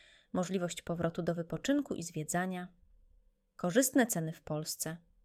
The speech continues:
wysoka jakość usług medycznych.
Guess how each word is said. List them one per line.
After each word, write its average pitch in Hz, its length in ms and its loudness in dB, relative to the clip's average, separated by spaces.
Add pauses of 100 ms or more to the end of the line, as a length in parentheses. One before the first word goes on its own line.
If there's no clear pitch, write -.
(380)
wysoka 262 420 8
jakość 208 400 4
usług - 340 -6
medycznych. 160 640 -6